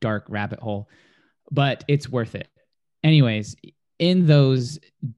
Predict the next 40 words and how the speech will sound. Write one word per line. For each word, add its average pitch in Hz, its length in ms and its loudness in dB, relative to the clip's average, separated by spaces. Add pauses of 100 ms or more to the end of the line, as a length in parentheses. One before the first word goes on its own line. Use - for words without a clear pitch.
(160)
breakdowns, 110 880 0
one 131 280 0
of 143 60 2
the 135 60 2
things 123 280 -4
that 123 80 -8
he 123 220 -8
noticed 107 500 -6
in 117 180 -4
all 113 280 -2
Disney 120 360 0
movies 104 520 -4
is 110 220 -6
that 110 420 -6 (480)
their 117 180 0
parents, 135 640 -2
the - 120 -12
pre-, 127 240 -6 (100)
parents 123 420 -6
of 117 180 -4
these 113 180 -6
princesses, 117 840 -6
will 117 120 -8
do 110 300 -8
everything 127 440 -4
in 113 80 -6
their 110 140 -6
power 113 420 -6
to 117 160 -16
keep - 400 -12
them 113 200 -8
from 104 300 -10
evil. - 420 -6 (480)
So 120 140 -6
they'll 120 260 -2
lock 135 300 -4
them 123 180 -4
in 110 200 -6
castles. - 640 -10
They'll 113 300 -4